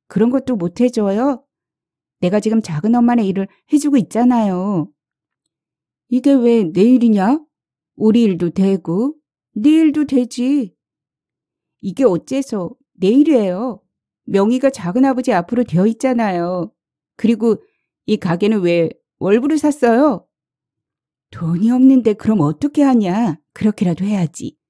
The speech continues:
"돈이 없으면 살 생각일랑은 하지 말든지. 돈도 없으면서 왜 있는 척을 했어요? 그래가지고 잘 있는 나를 빼내다가 이따위 고생을 시키느냐 말이에요.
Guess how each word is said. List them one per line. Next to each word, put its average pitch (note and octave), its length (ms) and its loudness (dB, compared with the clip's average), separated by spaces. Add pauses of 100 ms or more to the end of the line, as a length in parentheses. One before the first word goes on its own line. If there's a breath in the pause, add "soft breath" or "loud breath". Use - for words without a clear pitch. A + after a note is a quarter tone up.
(800)
"돈이 A#3 280 4
없으면 B3+ 640 0
살 D#4+ 220 -2
생각일랑은 C#4+ 680 0
하지 C#4+ 280 -2
말든지. G3+ 760 -4 (400)
돈도 F#3 320 -2
없으면서 A#3+ 560 -2 (360 soft breath)
왜 F3+ 140 0
있는 F3+ 300 2
척을 D#4 280 0
했어요? G#3+ 760 -2 (360)
그래가지고 A#3 1080 -2
잘 - 260 -8
있는 D4 200 6
나를 A#3 240 2
빼내다가 B3+ 560 -2 (500)
이따위 F#3 400 -6
고생을 A#3+ 420 -6
시키느냐 D4+ 500 4
말이에요. F#3+ 720 0